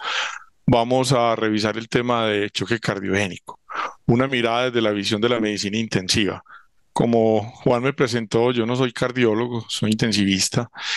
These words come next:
entonces la información que les voy a presentar es el enfoque que nosotros como intensivistas al-, en, en unidades de cuidado intensivo que apoyan servicios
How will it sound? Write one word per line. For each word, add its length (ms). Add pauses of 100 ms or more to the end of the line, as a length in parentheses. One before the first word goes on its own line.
(320)
entonces 800
la 60
información 420
que 140
les 100
voy 120
a 40
presentar 600
es 340 (380)
el 120
enfoque 380
que 140
nosotros 340
como 220
intensivistas 840
al-, 460
en, 280 (100)
en 260
unidades 280
de 80
cuidado 200
intensivo 400
que 120
apoyan 360
servicios 800